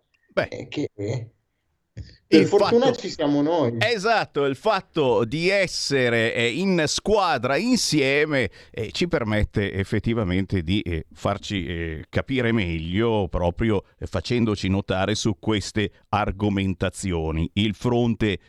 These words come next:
Speaker 1: disabile e non soltanto. Beh, e allora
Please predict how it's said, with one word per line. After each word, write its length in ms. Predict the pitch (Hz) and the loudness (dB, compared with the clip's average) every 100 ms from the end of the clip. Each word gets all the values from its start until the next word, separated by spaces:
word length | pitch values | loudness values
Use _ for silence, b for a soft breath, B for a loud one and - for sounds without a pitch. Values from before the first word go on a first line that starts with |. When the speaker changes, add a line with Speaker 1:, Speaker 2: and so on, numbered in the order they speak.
| b | b
Speaker 1:
disabile 1000 | - 98 98 104 165 202 190 196 180 - _ | -6 -2 0 2 2 0 -2 -4 -2 -4 _
e 240 | 151 160 - | -2 -2 0
non 500 | 107 117 131 175 180 | 2 4 4 2 0
soltanto. 920 | 165 - 131 110 135 98 90 95 196 220 b | -2 0 0 0 -2 0 -2 0 -2 -2 b
Beh, 260 | - 104 - | -2 -2 0
e 80 | 113 | -2
allora 360 | 101 101 120 | 0 0 0